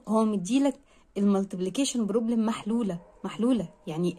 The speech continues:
مش مطلوب منك بس غير انك تظبط شكل الديفيجن من، من اللي قدامك ده. ها،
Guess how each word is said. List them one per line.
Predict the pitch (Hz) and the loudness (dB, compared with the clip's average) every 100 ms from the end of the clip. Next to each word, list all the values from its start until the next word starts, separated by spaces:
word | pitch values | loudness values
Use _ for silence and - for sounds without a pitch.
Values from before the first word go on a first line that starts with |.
| - | -4
مش | 202 202 208 | -2 -2 -2
مطلوب | 202 269 | -2 2
منك | 269 285 262 | 6 6 6
بس | 214 269 240 | 2 0 -2
غير | 214 208 | -4 0
انك | 254 254 | 2 2
تظبط | - 202 247 247 | 0 -2 0 -2
شكل | - 247 226 | -6 -4 -4
الديفيجن | 190 196 233 247 | -2 -2 0 2
من، | 220 202 196 - | 2 2 0 -2
من | 196 202 | 0 0
اللي | 190 | 0
قدامك | 180 180 247 214 175 | 0 4 6 6 2
ده. | 175 - - - - - - - | -4 -10 -20 -20 -20 -20 -6 0
ها، | 226 | 0